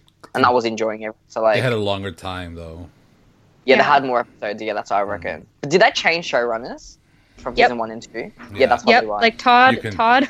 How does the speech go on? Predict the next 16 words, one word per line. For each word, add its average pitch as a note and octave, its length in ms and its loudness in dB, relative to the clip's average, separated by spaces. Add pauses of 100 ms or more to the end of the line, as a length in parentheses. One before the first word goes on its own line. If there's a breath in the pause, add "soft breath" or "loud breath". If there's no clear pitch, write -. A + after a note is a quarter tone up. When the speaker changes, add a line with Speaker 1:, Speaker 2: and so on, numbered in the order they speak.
(160)
Speaker 3:
<laughs> - 180 -20
and A#3 380 -2
co A3+ 420 2
Speaker 1:
Todd. A3+ 60 -10
Speaker 3:
were A#3 180 -4
not A#3+ 220 2
Speaker 1:
At F#3 40 -20
Speaker 3:
there, G#3+ 340 2
Speaker 1:
Todd. G#3+ 180 -4
Speaker 3:
um, G3 440 -4 (560)
Speaker 2:
At G#2 180 -8
Speaker 3:
in A#2 60 0
Speaker 2:
Todd. A2 140 -2
Speaker 3:
season F#3+ 240 -6
one. F3 200 -6
Speaker 2:
Hmm. - 160 -16